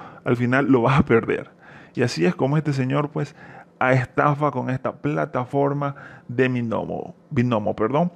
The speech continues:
que está prohibida en los países, bueno, en, en todos los lugares que ya le mostré, por, porque es un robo, es una estafa total. Ahí igual en la descripción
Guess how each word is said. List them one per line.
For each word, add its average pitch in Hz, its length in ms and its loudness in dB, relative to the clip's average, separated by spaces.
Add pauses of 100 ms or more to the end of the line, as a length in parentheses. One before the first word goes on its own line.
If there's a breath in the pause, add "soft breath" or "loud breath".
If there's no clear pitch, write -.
que 123 60 -2
está 127 260 -2
prohibida 123 560 0 (640 loud breath)
en 135 220 2
los 135 100 4
países, 127 400 0
bueno, 107 260 -2
en, 101 140 -8 (380)
en 117 140 -4
todos 127 200 2
los 135 80 4
lugares 123 320 2
que 117 160 -2
ya 113 140 2
le 117 120 0
mostré, 117 380 -2
por, 156 260 0 (280)
porque 139 320 -2
es 185 160 -4
un 185 160 -6
robo, 160 280 2
es 123 80 -2
una 151 140 0
estafa 151 440 0
total. - 420 -6 (720 loud breath)
Ahí 135 120 0
igual 151 260 2
en 147 80 -2
la 143 80 2
descripción 123 720 -4